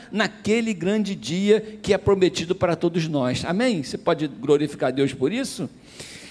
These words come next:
Esse é o É como ele tá construindo esse pensamento. Versículo onze: "De que forma isso vai acontecer? Cheios do fruto de justiça,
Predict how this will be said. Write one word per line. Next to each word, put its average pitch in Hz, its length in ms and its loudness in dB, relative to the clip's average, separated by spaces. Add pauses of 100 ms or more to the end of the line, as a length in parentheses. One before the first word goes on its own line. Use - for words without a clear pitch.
(140)
Esse 247 300 2
é - 20 6
o 262 80 2 (400)
É 190 100 0
como 226 240 2
ele 226 100 2
tá 233 120 -2
construindo 240 540 -2
esse 175 180 2
pensamento. 127 840 -2 (640)
Versículo 220 560 2
onze: 135 360 2 (200)
"De 202 140 -4
que 277 160 -4
forma 214 380 2
isso 214 120 -2
vai 208 120 4
acontecer? 165 580 2
Cheios 185 640 2
do 156 160 2
fruto 254 560 0
de 208 160 -2
justiça, 170 880 -2